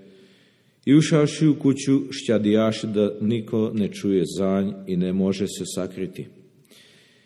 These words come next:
Jer čuvši zanj, žena što u nje, u njezinoj ćeri bijaše, bijaše duh nečisti, dođe i pade k nogama njegovima. A žena ta bijaše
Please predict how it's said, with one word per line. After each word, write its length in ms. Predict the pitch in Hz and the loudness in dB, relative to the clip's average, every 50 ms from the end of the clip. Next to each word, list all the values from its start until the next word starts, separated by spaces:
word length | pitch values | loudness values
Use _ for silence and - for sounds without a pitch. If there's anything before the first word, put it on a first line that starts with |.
| _ _ _ _ _ | _ _ _ _ _
Jer 340 | - 117 113 110 110 110 - - - - - - - - - - _ _ _ - | 0 4 6 6 6 4 2 -4 -10 -16 -16 -18 -20 -20 -20 -20 _ _ _ -2
čuvši 420 | - 139 135 131 127 - - 131 117 - | 2 4 4 4 4 2 0 -2 0 0
zanj, 320 | 131 127 123 113 104 95 90 - - - - - - - - - | 0 2 2 2 2 2 0 -2 -6 -12 -16 -18 -20 -18 -12 -10
žena 460 | 104 101 - 107 107 107 110 113 113 | -6 -2 2 4 4 4 4 2 0
što 260 | 113 - - 117 110 | -2 -2 0 2 4
u 120 | 104 98 95 | 4 4 4
nje, 280 | 98 98 98 101 101 - - - - - - - - - - _ _ _ _ _ _ _ _ _ - | 4 4 2 2 0 -4 -6 -14 -16 -18 -20 -20 -20 -20 -20 _ _ _ _ _ _ _ _ _ -6
u 160 | 117 113 107 | 0 2 4
njezinoj 460 | 104 104 104 107 120 117 117 117 113 | 6 6 4 4 2 2 2 0 0
ćeri 640 | 113 - 117 104 104 107 104 107 107 107 107 - - | -2 2 4 6 6 6 6 6 2 0 0 -2 -6
bijaše, 1080 | 90 92 92 92 92 92 90 92 92 92 - - - - - - - - 104 104 104 104 - - - | -4 -2 0 2 2 2 2 2 0 -2 -4 -6 -14 -16 -14 -12 -8 -2 0 0 0 0 -2 -6 -6
bijaše 600 | 98 98 98 95 92 95 101 107 - - 120 110 | -2 0 2 4 4 4 2 2 2 0 0 0
duh 300 | 104 104 110 107 - 110 | 2 2 2 2 2 2
nečisti, 760 | 101 98 - 101 110 104 - - - 110 107 113 110 - - - - - - - - - _ _ | 2 2 2 0 -2 -2 -2 0 0 2 2 2 0 -6 -18 -20 -20 -20 -20 -20 -20 -20 _ _
dođe 360 | - 92 107 110 113 110 120 123 | 0 4 4 4 4 4 2 -2
i 120 | 110 - | -2 0
pade 320 | 117 107 107 104 104 107 | 0 0 0 2 0 -2
k 140 | 104 - - | -2 -2 -2
nogama 480 | 101 95 92 90 95 98 95 92 95 95 | -2 0 0 0 0 0 0 0 -2 -2
njegovima. 520 | 92 95 98 101 101 90 87 73 67 - - - - - - - - - - _ _ _ - | 0 0 0 0 0 -2 -2 -4 -6 -10 -14 -18 -20 -20 -20 -20 -20 -20 -20 _ _ _ -10
A 100 | 92 95 | -8 -4
žena 280 | 95 120 117 117 117 110 | 0 2 2 2 2 0
ta 180 | - 123 113 | 0 0 0
bijaše 480 | 110 113 110 113 110 110 110 - 113 | 2 4 4 4 4 4 2 0 -2